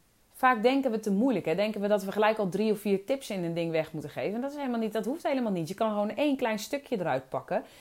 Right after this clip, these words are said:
Ik had bijvoorbeeld vorige keer dat interview met, eh, met Linda over we-, eh, web accessibility.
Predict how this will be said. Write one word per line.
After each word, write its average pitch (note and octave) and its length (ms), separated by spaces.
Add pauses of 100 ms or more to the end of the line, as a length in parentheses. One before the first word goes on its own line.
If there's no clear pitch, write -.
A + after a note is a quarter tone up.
(120)
Ik - 100
had G#3+ 100
bijvoorbeeld G3 340
vorige G3 280
keer F3+ 360 (600)
dat F#3+ 140
interview F#3 460
met, F3 300
eh, E3 300 (360)
met E3+ 140
Linda F3 420
over E3 360
we-, E3+ 120
eh, D#3 180
web A3 260
accessibility. D3 920